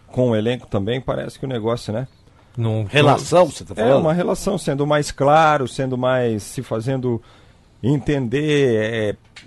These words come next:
Speaker 1: conquistando
Speaker 3: O que ele
Speaker 1: confiança
Speaker 3: quer.
Speaker 1: dos atletas, acho que isso tem sido importante.
Speaker 3: Alguém falou que ele fala assim, eu, ele explica, eu tô fazendo isso por causa disso, disso, disso, disso.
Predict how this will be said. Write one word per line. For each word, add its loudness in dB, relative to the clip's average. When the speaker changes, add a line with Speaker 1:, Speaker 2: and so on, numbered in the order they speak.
Speaker 1:
conquistando 2
Speaker 3:
O 4
que 4
ele 6
Speaker 1:
confiança 6
Speaker 3:
quer. -4
Speaker 1:
dos -4
atletas, 0
acho -6
que -4
isso -6
tem -6
sido -6
importante. -4
Speaker 3:
Alguém 4
falou 4
que 0
ele 0
fala 2
assim, -2
eu, -2
ele -2
explica, -2
eu -4
tô -4
fazendo 2
isso 0
por -14
causa 0
disso, -4
disso, -2
disso, -4
disso. -14